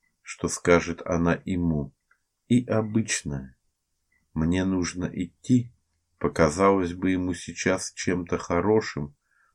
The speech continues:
На эти слова можно было бы ответить вопросом: «Мы увидимся сегодня вечером?» И тогда бы она произнесла: «Конечно, ты встретишь меня на той же остановке,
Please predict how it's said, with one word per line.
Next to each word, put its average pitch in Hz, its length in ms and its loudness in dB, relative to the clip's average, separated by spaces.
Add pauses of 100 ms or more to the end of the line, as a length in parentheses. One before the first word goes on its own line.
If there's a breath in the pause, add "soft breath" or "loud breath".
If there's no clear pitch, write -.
(240)
На 87 180 0
эти 107 200 -2
слова 113 360 4
можно 110 400 2
было 104 320 2
бы 101 160 2
ответить 101 540 0
вопросом: 95 680 2 (920)
«Мы 95 520 -2
увидимся 131 640 2
сегодня 87 600 0
вечером?» 78 580 -2 (440)
И 104 60 -6
тогда 104 380 2
бы 113 160 4
она 113 180 4
произнесла: 104 920 -2 (520)
«Конечно, 87 640 2
ты - 100 -2
встретишь - 560 -2
меня 95 240 2
на 92 160 0
той 90 220 2
же 90 160 0
остановке, - 840 -4